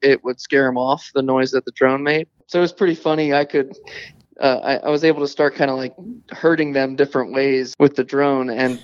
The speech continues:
when Jace came back to pick them up, uh, he actually had me help him a little bit 'cause he was down a man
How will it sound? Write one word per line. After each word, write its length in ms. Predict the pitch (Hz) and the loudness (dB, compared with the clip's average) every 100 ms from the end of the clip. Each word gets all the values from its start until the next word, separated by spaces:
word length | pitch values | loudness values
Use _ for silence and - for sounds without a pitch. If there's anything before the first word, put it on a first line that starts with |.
| - | 2
when 360 | 151 139 127 - _ 240 - | 4 4 0 -6 _ -10 -10
Jace 260 | - 151 151 | 0 0 0
came 240 | - 147 | -4 -4
back 220 | 139 135 135 | 2 0 0
to 80 | |
pick 240 | 139 151 - | -2 -2 0
them 160 | 131 | -4
up, 320 | 139 147 - _ _ | 0 0 -2 _ _
uh, 240 | 139 143 139 | -2 -2 -2
he 160 | 147 151 | -2 -2
actually 380 | 151 - 135 | -2 -2 -4
had 220 | 135 139 139 | 0 0 0
me 220 | 135 127 - - _ | -6 -8 -14 -20 _
help 280 | - 165 165 | -8 -6 -2
him 120 | 147 | -2
a 60 | 135 | 0
little 200 | 131 127 | -2 -2
bit 300 | 131 131 - _ | 0 0 -2 _
'cause 180 | - 135 | 0 0
he 100 | 135 | 0
was 180 | 127 127 | 0 -2
down 260 | 135 139 | -2 0
a 40 | 135 | 0
man 400 | 127 123 123 | -2 -4 -4